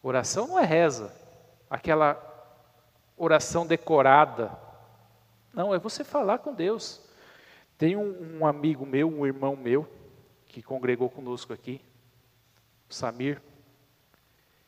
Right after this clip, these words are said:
Ele é militar e ele é massoterapeuta. E ele tem, ele tem uma, uma agendinha, um caderninho,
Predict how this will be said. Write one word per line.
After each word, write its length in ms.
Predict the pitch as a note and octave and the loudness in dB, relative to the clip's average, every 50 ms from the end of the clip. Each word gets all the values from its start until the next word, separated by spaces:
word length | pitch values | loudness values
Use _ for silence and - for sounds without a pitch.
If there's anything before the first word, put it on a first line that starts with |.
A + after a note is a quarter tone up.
| _ _ _ _ _ _ - | _ _ _ _ _ _ -8
Ele 880 | C3+ B2+ B2+ C3 C3+ C#3 C#3 C#3 C3+ C3 C3 B2 B2 B2 B2 C3 - - - - - | -6 -6 -4 -4 -2 -2 0 0 0 0 0 0 0 -2 -2 -4 -8 -14 -20 -8 -4
é 100 | C3+ C#3 | -4 -4
militar 1400 | C#3 C3+ C3+ F3+ G3+ - - C3 C3+ E3 F#3+ - - - - - - - - - - _ _ _ _ _ _ _ _ | -2 -2 -4 -4 2 6 8 8 10 8 6 2 -6 -16 -18 -20 -20 -20 -20 -20 -20 _ _ _ _ _ _ _ _
e 80 | C3 B2+ | -8 -6
ele 100 | C3 C#3 | -6 -6
é 40 | C#3 | -6
massoterapeuta. 920 | C#3 C#3 C3+ - - C#3+ - - C#3 D3 C#3+ - - G#2 G2+ - - - - - _ _ _ _ _ _ _ _ _ _ _ _ _ _ _ _ _ _ _ _ _ _ _ _ _ _ _ _ _ _ _ _ _ _ _ _ | -6 -8 -8 -8 -12 -12 -10 -8 -8 -8 -10 -10 -10 -12 -12 -12 -18 -20 -20 -20 _ _ _ _ _ _ _ _ _ _ _ _ _ _ _ _ _ _ _ _ _ _ _ _ _ _ _ _ _ _ _ _ _ _ _ _
E 120 | D3 D3 E3 | 0 2 2
ele 140 | F#3 G3 | 2 2
tem, 220 | F#3 - G3 G3 G3 | 0 -4 -4 -4 -2
ele 200 | - D#3+ E3+ E3+ | -4 -4 -4 -6
tem 260 | E3 F#3+ F#3+ F#3+ F#3+ | -6 -8 -6 -6 -4
uma, 680 | G3+ G3+ G3+ G3+ G3 F#3 F3+ F3 E3+ D#3+ D#3 D3+ - - - - - _ _ _ _ _ _ _ _ _ _ _ _ _ _ _ _ _ _ _ _ | -2 0 0 2 2 2 2 0 0 -2 -4 -6 -10 -14 -20 -20 -20 _ _ _ _ _ _ _ _ _ _ _ _ _ _ _ _ _ _ _ _
uma 100 | - F3 | -10 -8
agendinha, 460 | F3 D#3+ F#3+ F#3+ F3 B2+ C3+ D3+ D3+ | -8 -8 -8 -10 -12 -14 -14 -14 -14
um 40 | D3+ | -8
caderninho, 600 | - - D#3+ F3 F3 E3+ D3+ D3+ D#3 E3 E3+ D3+ | -6 -2 0 2 2 0 0 -4 -12 -16 -18 -20